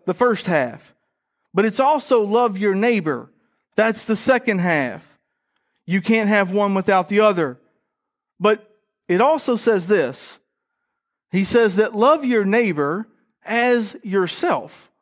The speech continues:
See, it's kind of known as a commandment, but I think it's also an observation that the way you love your neighbor is the way you love yourself. Some of you are in broken relationships.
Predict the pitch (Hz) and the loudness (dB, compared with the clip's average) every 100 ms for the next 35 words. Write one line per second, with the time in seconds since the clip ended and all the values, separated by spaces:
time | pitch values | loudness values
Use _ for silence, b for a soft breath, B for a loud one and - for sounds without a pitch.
0 | _ _ _ _ _ _ _ _ _ _ | _ _ _ _ _ _ _ _ _ _
1 | _ _ _ - 214 190 - 277 208 220 | _ _ _ -4 -2 -2 0 0 2 2
2 | 220 196 175 196 226 277 185 156 180 185 | 2 0 -4 -2 0 0 0 0 0 0
3 | 254 220 208 226 226 226 202 185 170 190 | 0 -2 0 0 0 0 2 0 0 0
4 | 196 247 - 156 117 - _ _ _ _ | 0 0 0 -6 -8 -12 _ _ _ _
5 | _ _ _ _ 214 214 220 202 247 330 | _ _ _ _ 0 2 2 2 2 2
6 | 320 277 226 233 226 190 208 202 254 185 | 0 -2 0 0 0 0 -2 0 0 0
7 | 151 143 233 - _ _ _ _ - 165 | -2 -2 -4 -8 _ _ _ _ -6 -4
8 | - 185 202 196 180 170 165 147 143 - | 0 0 2 0 0 0 0 -2 -4 -2
9 | 131 170 - _ _ _ _ _ _ _ | -4 -6 -18 _ _ _ _ _ _ _
10 | _ _ _ _ _ _ _ _ _ _ | _ _ _ _ _ _ _ _ _ _
11 | _ _ _ _ - 247 277 226 220 202 | _ _ _ _ 0 2 4 2 2 2
12 | 190 160 185 208 208 175 160 190 220 - | 2 0 0 2 0 -2 0 0 0 -4
13 | 156 131 - 156 - - - | -12 -10 -4 -4 -4 -14 -20